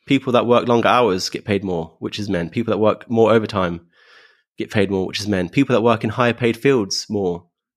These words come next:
get paid more. And that's men as well. Like, men are paid more, but are they paid more because they are men? I don't think they are. Like, dangerous jobs,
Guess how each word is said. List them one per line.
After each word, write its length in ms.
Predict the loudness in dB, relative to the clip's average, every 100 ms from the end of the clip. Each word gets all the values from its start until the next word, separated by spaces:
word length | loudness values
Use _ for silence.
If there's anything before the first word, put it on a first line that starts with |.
| _ _ _
get 120 | -4 0
paid 160 | 0
more. 280 | -2 -8 -10 -2
And 240 | 0 2
that's 240 | -2 -2 0
men 140 | 0
as 100 | 0
well. 220 | 0 2
Like, 240 | 2 0 -2 -18 _ 0
men 160 | 4
are 100 | 4
paid 260 | 4 2 4
more, 400 | 2 0 -4 -10 _
but 200 | -10 -10 -4
are 180 | 2 4
they 160 | 4 0
paid 320 | 0 0 0
more 180 | -2 -4
because 340 | -6 -6 -4
they 120 | -2
are 120 | 0 0
men? 360 | 0 -2 -6 -10 -4
I 120 | -2
don't 140 | -2
think 160 | -2 -2
they 120 | 0
are. 260 | 0 -2 -6 _ _ _ _
Like, 220 | -10 -10 -10 -20 _ _
dangerous 340 | 2 4 0
jobs, 580 | 0 0 0 -4 -10 -10